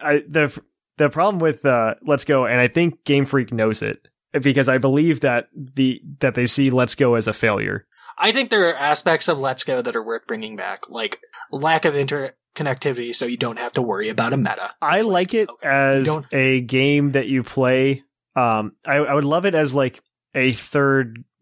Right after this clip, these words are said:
Speaker 1: game in the cycle, if that makes sense.
Speaker 2: See, I think it's a an okay, like, first you kill the motion controls. They, no.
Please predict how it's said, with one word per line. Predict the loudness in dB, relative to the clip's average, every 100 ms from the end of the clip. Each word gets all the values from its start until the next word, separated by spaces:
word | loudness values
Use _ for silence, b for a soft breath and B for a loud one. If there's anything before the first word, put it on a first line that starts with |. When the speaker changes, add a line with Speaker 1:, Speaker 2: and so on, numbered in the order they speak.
| -2
Speaker 1:
game | 0 2 0 0
in | -2 -2
the | -2
cycle, | 0 -2 -2 -4 _ _ _
if | -4 0
that | 2
makes | 0 -4
sense. | -6 -8 -14 _ _ b
Speaker 2:
See, | 0 2
I | 2
think | 2 0 2
it's | 0 -2 -4
a | -2 -2 _ -20 _ -8
an | -6
okay, | 0 0 0 -2 _
like, | 0 0 0
first | 0 -2 0
you | -2
kill | 0 2
the | 2
motion | -2 -10 -12
controls. | -20 -16 -14 -12 -14 -8
They, | -8 -8 _ _ _
no. | -8 -6 -8